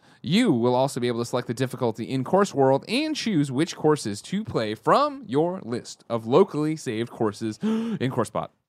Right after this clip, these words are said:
In addition to this multiplayer update, the free software update also adds a list of official makers in the leaderboard section.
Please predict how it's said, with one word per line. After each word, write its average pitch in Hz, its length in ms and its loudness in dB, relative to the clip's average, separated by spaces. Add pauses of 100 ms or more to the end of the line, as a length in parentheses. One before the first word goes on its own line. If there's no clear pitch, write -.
(680)
In 220 100 6
addition 208 320 4
to 156 60 0
this 147 140 -4
multiplayer 143 540 2
update, 143 280 0 (180)
the 151 80 2
free 170 240 0
software 156 500 4
update 143 240 0
also 143 300 0
adds 139 280 -2
a 147 80 0
list 156 280 0
of 123 120 0
official 131 340 -4
makers 123 320 -2
in 180 240 -2
the 190 80 -2
leaderboard 101 380 -2
section. 147 420 -6